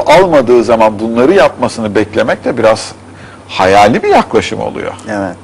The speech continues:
Speaker 1: Yani ergenlikte tamam iş sıkıntıya giriyor ve orada bir gerilim olmaya başlıyor. Ama oraya kadarki süreçte,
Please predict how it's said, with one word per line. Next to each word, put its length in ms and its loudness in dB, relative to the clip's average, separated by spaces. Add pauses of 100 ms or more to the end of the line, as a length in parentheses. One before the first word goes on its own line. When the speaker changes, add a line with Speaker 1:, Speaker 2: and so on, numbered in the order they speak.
(400)
Speaker 1:
Yani 280 4
ergenlikte 840 4
tamam 400 2
iş 220 -4
sıkıntıya 520 2
giriyor 460 4
ve 100 4
orada 380 4
bir 120 0
gerilim 380 0
olmaya 380 -2
başlıyor. 520 -4
Ama 180 0
oraya 360 4
kadarki 460 2
süreçte, 720 0